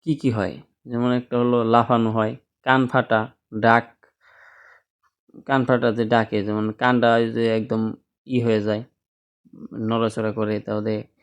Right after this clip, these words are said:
খাওয়া কমে যাওয়া, মানে আপনার, আহ, মল ভাঙে। অনেক সময় আছে হিডেন, আহ, হিডেন একটা ডাক আসবে, মানে সে অন্য কোনো ডাকাডাকি করবেন না, ইয়ে করবেন না, আপনার ওই মল আসবে।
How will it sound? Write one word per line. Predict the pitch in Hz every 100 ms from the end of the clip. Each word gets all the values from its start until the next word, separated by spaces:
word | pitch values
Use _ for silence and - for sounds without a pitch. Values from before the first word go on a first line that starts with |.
| _ _
খাওয়া | - 117 120
কমে | 123 120 113
যাওয়া, | 110 107 104 - _ _ _ _ _ _ _ _ -
মানে | 113 117 113 - _ _ _ _ _ _ _ _ -
আপনার, | 117 120 120 117 110 - - 123 - _ _ -
আহ, | 120 107
মল | 107 113 123 127 123 - 113
ভাঙে। | 110 107 110
অনেক | 117 123 127
সময় | 131 127
আছে | 123 123
হিডেন, | 110 117 117 127 127 - _ _ _ _ _ _
আহ, | 117 110 104 -
হিডেন | 120 120 127 147 143
একটা | 131 120
ডাক | 117 117
আসবে, | 110 - 110 - _ _ -
মানে | 113 110
সে | 127 120
অন্য | 117 117 117 113
কোনো | 117 113
ডাকাডাকি | 113 120 127 117 117
করবেন | 113 120 123
না, | 120
ইয়ে | 113
করবেন | 113 113 117
না, | 123
আপনার | 120 120 113
ওই | 113 117 _ - - - -
মল | 113 117 127
আসবে। | 120 101 101